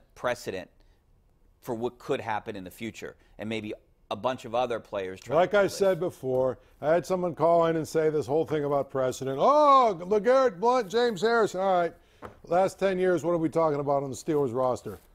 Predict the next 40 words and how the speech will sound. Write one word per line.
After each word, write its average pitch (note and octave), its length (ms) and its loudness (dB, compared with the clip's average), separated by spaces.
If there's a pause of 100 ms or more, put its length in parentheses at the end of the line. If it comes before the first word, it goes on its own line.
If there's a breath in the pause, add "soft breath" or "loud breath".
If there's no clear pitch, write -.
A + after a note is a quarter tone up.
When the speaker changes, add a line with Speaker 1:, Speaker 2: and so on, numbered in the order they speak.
(220)
Speaker 2:
Four E3 240 0
hundred, F3+ 280 0
five E3 220 2
hundred F3 220 -2
guys? E3+ 460 -2
We're D#3 100 -14
talking D#3+ 260 -2
about C3+ 220 -2
three C#3+ 300 -4
that A2 120 -4
have G2 120 -10
done G#2+ 200 -10
this. D#2+ 240 -20 (100)
So A#2+ 340 -6 (600 loud breath)
I F3+ 100 2
don't F#3+ 140 2
think F#3 140 2
it's C3+ 100 -4
a D#3 60 0
crisis C#3+ 360 0
Speaker 1:
And A#3 80 -2
I A3+ 60 0
Speaker 2:
yet. - 100 -2
Speaker 1:
think A3 160 -2
a F#3 60 0
lot E3+ 240 -2
of D#3+ 80 -6
teams A2+ 400 -14
have G#2 280 -4
that. F#2+ 280 -6
I, F#3+ 240 -2
I - 20 0
don't B3 140 -4
think F#3 160 -4
it's C3 100 -10
a A#2+ 60 -16
crisis, C3 420 -4
but D3+ 160 -4
I C#3+ 100 0
think, D#3+ 280 -8